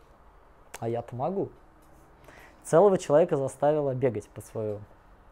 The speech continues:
дудку. И паническая атака — это уже крайняя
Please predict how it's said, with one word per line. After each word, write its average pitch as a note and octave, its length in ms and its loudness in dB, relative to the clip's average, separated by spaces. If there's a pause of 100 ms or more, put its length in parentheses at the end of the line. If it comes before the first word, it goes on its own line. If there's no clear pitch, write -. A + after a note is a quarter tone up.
(400)
дудку. A2+ 380 -10 (1600)
И G#3+ 200 -2 (220)
паническая F#3+ 540 6
атака — A3+ 340 6
это - 140 2
уже D#3 160 4
крайняя B2 880 6